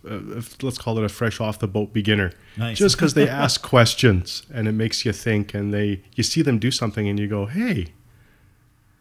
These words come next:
Speaker 1: you know, that, that's not bad. That, that, that'll work."
Speaker 2: <laughs>
Speaker 1: Um, and of course, I mean, a big part of, of any of, of these activities is just when you start talking to people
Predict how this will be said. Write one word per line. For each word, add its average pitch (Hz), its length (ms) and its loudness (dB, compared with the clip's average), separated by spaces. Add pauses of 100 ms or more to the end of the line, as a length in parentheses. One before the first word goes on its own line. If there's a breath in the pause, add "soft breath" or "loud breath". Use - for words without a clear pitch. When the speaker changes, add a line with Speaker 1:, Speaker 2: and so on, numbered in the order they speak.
(120)
Speaker 1:
you 170 80 -6
know, 131 100 -2
that, 160 160 -2
that's - 200 0
not 202 160 2
bad. 175 300 0
That, 107 200 0
that, 92 220 -6
that'll 98 260 -2
work." 240 460 2
Speaker 2:
<laughs> - 40 -20 (680 loud breath)
Speaker 1:
Um, 113 520 2 (420)
and 180 160 0
of 165 100 0
course, 139 300 2
I - 40 2
mean, 123 160 4
a 107 60 2
big 113 260 2
part 110 300 0
of, 101 560 -4
of 113 220 -4
any 107 280 2
of, 92 380 -4
of 98 200 -8
these 101 200 2
activities 95 800 -2
is 95 160 -2
just 110 260 -4
when 107 140 -2
you 98 100 -2
start 107 240 -4
talking 98 360 -6
to 107 40 -4
people 135 400 -6